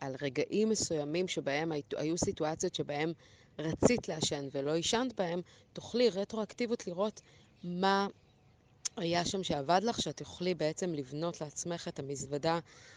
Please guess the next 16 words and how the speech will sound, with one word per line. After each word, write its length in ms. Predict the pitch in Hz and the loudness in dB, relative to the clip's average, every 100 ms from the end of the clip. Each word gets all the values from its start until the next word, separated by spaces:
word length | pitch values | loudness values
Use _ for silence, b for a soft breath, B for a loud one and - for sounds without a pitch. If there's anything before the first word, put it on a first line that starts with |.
| B | B
המאוד 440 | 165 160 151 180 | 0 4 4 4
מאוד 240 | 170 175 170 | 2 -2 -4
אישית 460 | - 143 - 208 - | -6 -2 0 -2 -4
והאינטימית 640 | 143 156 151 151 202 196 190 | -4 -2 -2 0 2 2 0
שלך 380 | 156 165 170 | 0 0 -2
מול 220 | 175 175 165 | -2 -2 -2
עצמך, 460 | - - 240 277 B B B B - | -2 0 0 0 B B B B -6
כי 200 | - 165 | 0 0
מה 200 | 160 202 | 4 4
שאני 320 | 247 190 202 | 4 2 2
נותנת 580 | 208 180 220 262 285 - | 2 2 0 2 -2 -4
הוא 200 | - 175 | -4 -4
באמת 440 | 147 143 151 196 - | -4 -4 -2 -2 -2
הבסיס, 720 | 151 131 - 220 247 247 - | -2 -4 0 2 2 0 -2
והוא 140 | 160 | -2
הבסיס 480 | 147 147 - 175 - | -2 -2 0 0 -2